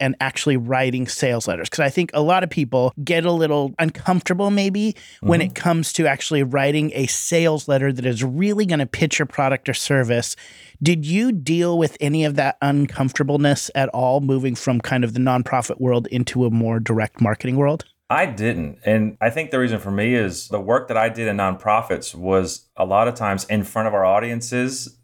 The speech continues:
Speaker 2: and it was communicating via email or sometimes live on stage or with donors. So I had that background, and I worked for some guys and some organizations that were really good at knowing how to communicate in a way that drove people to act.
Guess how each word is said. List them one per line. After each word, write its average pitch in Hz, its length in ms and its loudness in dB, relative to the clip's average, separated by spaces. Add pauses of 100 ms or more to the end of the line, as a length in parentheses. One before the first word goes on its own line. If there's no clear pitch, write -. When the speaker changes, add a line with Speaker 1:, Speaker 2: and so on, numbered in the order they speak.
Speaker 2:
and 104 100 2
it 101 40 2
was 95 140 0
communicating 101 640 0
via 87 180 0
email 104 520 0
or 95 260 0
sometimes 87 560 -4
live 95 480 -2
on 92 160 -6
stage 95 640 0
or 87 100 -2
with 85 260 -2
donors. 98 560 0 (120)
So 117 160 -4
I 120 100 0
had 131 260 -2
that 104 220 0
background, 113 440 0
and 110 100 -2
I 123 60 2
worked 143 300 0
for 127 100 -4
some 101 200 -6
guys 95 600 0
and 95 100 0
some 98 160 -2
organizations 95 600 0
that 90 140 2
were 87 160 0
really 127 520 -2
good 98 640 -2 (100)
at 98 140 0
knowing 101 200 0
how 104 120 0
to 95 80 0
communicate 101 720 0
in 95 80 -4
a 92 60 -2
way 92 180 0
that - 340 -6
drove 104 460 0
people 95 260 -4
to 87 260 -4
act. - 440 -2